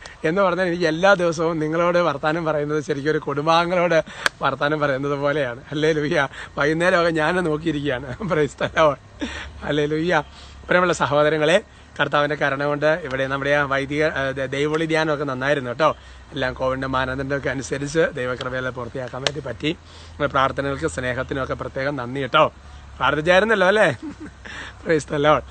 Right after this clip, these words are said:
പ്രിയമുള്ള സഹോദരങ്ങളെ, ഇന്ന് വെള്ളിയാഴ്ച ദിവസം കർത്താവിൻ്റെ, കർത്താവിൻ്റെ പീഠാനുഭവത്തെക്കുറിച്ച് അങ്ങ് ധ്യാനിച്ചു എന്ന് കരുതുകയാണ്. ഇന്ന് പ്രത്യേകിച്ച് ഒരു നന്മ അറിഞ്ഞവനും ചെല്ലി, ഏ, പ്രാർത്ഥിക്കുന്നത് ഈ ആഴ്ചയിൽ ഒരു നിയോഗം അച്ഛന്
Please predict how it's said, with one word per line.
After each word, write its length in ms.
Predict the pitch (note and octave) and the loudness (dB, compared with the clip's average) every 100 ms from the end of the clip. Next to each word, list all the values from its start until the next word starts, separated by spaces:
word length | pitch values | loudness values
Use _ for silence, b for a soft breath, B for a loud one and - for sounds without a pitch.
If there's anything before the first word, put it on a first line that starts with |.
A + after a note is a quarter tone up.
| B B | B B
പ്രിയമുള്ള 280 | F3+ G3 F#3+ | 2 4 2
സഹോദരങ്ങളെ, 560 | D3+ C#3+ D3+ D3+ C#3+ C#3 D3+ | 0 2 2 2 2 0 0
ഇന്ന് 160 | C#3+ D3 C#3+ | 0 2 2
വെള്ളിയാഴ്ച 400 | C3+ C#3 C#3+ D#3 C3+ | 2 2 0 -2 -4
ദിവസം 240 | B2+ C#3+ C3+ | -4 -4 -4
കർത്താവിൻ്റെ, 460 | - C3+ C#3 C#3 C3 B B B C#3 | -2 -2 0 -2 -2 B B B -4
കർത്താവിൻ്റെ 380 | B2+ C3+ C3+ B2+ | 0 0 -2 -2
പീഠാനുഭവത്തെക്കുറിച്ച് 840 | B2+ B2+ C3+ C#3 C#3 C3+ C#3 C#3+ | -2 0 0 -2 -2 -4 -4 -4
അങ്ങ് 180 | C3+ C3+ A#2 | -4 -4 -4
ധ്യാനിച്ചു 300 | A#2+ C3 C3+ | -2 -2 -4
എന്ന് 100 | D3 C#3 | -4 -2
കരുതുകയാണ്. 460 | B2+ C#3 C3+ A2 D#3 - B B B B | -2 0 0 0 -2 -2 B B B B
ഇന്ന് 100 | F#3+ G3+ | 2 2
പ്രത്യേകിച്ച് 280 | E3 E3 E3+ | 2 0 0
ഒരു 80 | E3+ | 0
നന്മ 180 | C#3+ D3 D#3 | 0 2 2
അറിഞ്ഞവനും 340 | D#3 E3+ E3+ | 2 -2 -2
ചെല്ലി, 200 | E3 D3 D#3+ D#3+ | -2 0 0 0
ഏ, 40 | C#3 C3+ | -2 -2
പ്രാർത്ഥിക്കുന്നത് 520 | C#3+ C3 C3+ C#3+ C#3+ D3+ D#3+ | 0 -2 -2 -4 -2 -2 0
ഈ 40 | D#3+ | 4
ആഴ്ചയിൽ 320 | D#3 F3 G#3 F3+ | 4 2 0 0
ഒരു 100 | F#3 G3 | 2 2
നിയോഗം 220 | E3 D#3+ | 2 2
അച്ഛന് 220 | C#3+ - | 0 -2